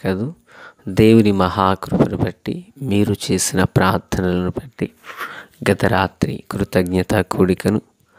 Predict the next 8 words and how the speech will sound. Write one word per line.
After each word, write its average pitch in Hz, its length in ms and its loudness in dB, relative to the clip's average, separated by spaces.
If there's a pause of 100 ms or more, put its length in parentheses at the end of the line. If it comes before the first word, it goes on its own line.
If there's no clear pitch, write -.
(480)
ప్రభువు 92 480 4 (600)
ఆశీర్వాదకరంగా 92 1000 -4
జరిగించారు. 90 800 -4 (640)
ఆరంభంలో 98 880 0
సాంకేతికపరమైన 98 1200 -2 (640)
చిన్న 185 360 0 (120)
సమస్యలు 92 720 2 (140)
తలెత్తినప్పటికీ 95 880 -2